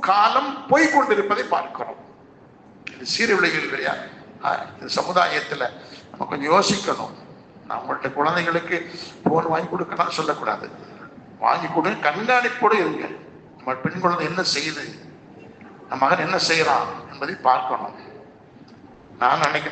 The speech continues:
நண்பரோடு பேசிக்கிட்டே போனோம், காலை ஃபஜர் தொழுதுட்டு போகும்போது, ஆ, எல்லா வீட்லயும் தாமதமா தான் முழிக்கிறாங்க அப்படின்னு சொல்லும் போது நான் சொன்னேன்,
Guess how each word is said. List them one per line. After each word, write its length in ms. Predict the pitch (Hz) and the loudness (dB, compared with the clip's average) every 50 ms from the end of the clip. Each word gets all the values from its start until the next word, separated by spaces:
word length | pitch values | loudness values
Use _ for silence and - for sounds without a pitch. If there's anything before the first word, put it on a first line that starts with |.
| 139 139 | -2 -2
நண்பரோடு 360 | - - 165 165 156 160 160 | 2 2 2 2 2 0 -2
பேசிக்கிட்டே 380 | 151 143 156 156 - - 143 139 - | -4 -4 -4 -6 -4 -4 -4 -4 -2
போனோம், 520 | 143 139 139 135 131 110 - - - - | -2 -2 0 -2 -2 -4 -6 -10 -14 -16
காலை 280 | - - 131 135 135 117 | -4 -2 0 0 0 0
ஃபஜர் 320 | 131 135 135 139 131 - | -2 -2 -2 -2 -2 -2
தொழுதுட்டு 360 | - 135 131 127 127 127 123 120 - - - - - - - - - - - - - | -2 -2 -2 -4 -4 -4 -6 -6 -8 -12 -16 -16 -18 -18 -18 -20 -20 -20 -20 -8 -2
போகும்போது, 460 | - 147 143 139 139 135 139 143 156 143 113 101 - - - - - - - - - - - - - - - - - | -2 -2 0 0 0 2 2 4 2 2 0 -2 -6 -10 -12 -14 -18 -20 -20 -20 -20 -20 -20 -20 -20 -20 -20 -10 -6
ஆ, 140 | - 117 117 | -4 -4 -4
எல்லா 580 | - - 120 123 135 147 151 165 170 170 170 170 | -4 -4 -4 -4 -4 2 4 4 6 6 4 2
வீட்லயும் 800 | 160 - - 170 165 160 165 170 175 170 165 147 - - - - - - | -2 -6 -6 -6 -6 -6 -4 -4 -4 -4 -4 -6 -8 -12 -16 -18 -16 -8
தாமதமா 640 | - 127 127 143 147 151 156 - - 151 151 151 - | -4 -2 0 2 0 0 0 2 4 4 4 4 2
தான் 160 | 190 170 151 | -2 -2 0
முழிக்கிறாங்க 520 | 147 175 190 - 180 170 147 131 123 117 107 98 87 - - - - - - - - - - - - - - - - - - - - - - - - - - - - - - | 0 0 0 2 2 2 2 2 2 0 -2 -4 -6 -8 -12 -14 -16 -16 -18 -18 -20 -20 -20 -20 -20 -20 -20 -20 -20 -20 -20 -20 -20 -20 -18 -16 -16 -16 -14 -16 -14 -10 -8
அப்படின்னு 220 | 139 143 156 156 | -6 -4 -2 0
சொல்லும் 280 | 160 160 151 147 147 - | 0 0 0 0 0 0
போது 160 | 151 156 147 | -2 0 2
நான் 200 | 139 143 139 135 | 2 0 0 0
சொன்னேன், 400 | 135 139 139 - 139 123 110 | -4 -4 -4 -2 -2 -2 -2